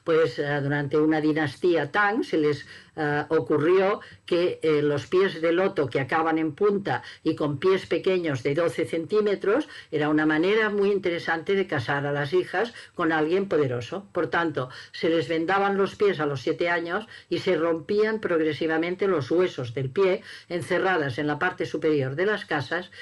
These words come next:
y esta tortura la aplicaban las madres. Este, esta situación se abolió en el año mil novecientos once. Aún quedaba alguna china de que le hemos podido retratar su pie. Pero estas nuevas formas de tortura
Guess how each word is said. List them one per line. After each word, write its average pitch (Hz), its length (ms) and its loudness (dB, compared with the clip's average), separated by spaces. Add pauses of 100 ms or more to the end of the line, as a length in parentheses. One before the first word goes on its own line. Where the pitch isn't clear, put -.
(100)
y 185 120 2
esta 196 280 0
tortura 202 640 0 (140)
la 165 160 0
aplicaban 160 560 -2
las 123 240 -4
madres. 175 540 -2 (640)
Este, 170 680 2
esta 156 440 0
situación 151 560 0
se 196 160 -2
abolió 165 560 4
en 190 100 0
el 160 120 0
año 165 260 0
mil 175 240 2
novecientos 139 580 0
once. 180 400 0
Aún 139 240 -2
quedaba 147 480 2
alguna 143 400 2
china 175 420 0 (240)
de 151 160 2
que 143 140 -2
le 139 80 2
hemos 151 220 -2
podido 139 420 0
retratar 143 760 0
su - 240 -8
pie. 185 360 2 (600)
Pero 170 500 2
estas 214 380 -2
nuevas 180 340 0
formas 143 440 0
de 147 80 0
tortura 156 720 0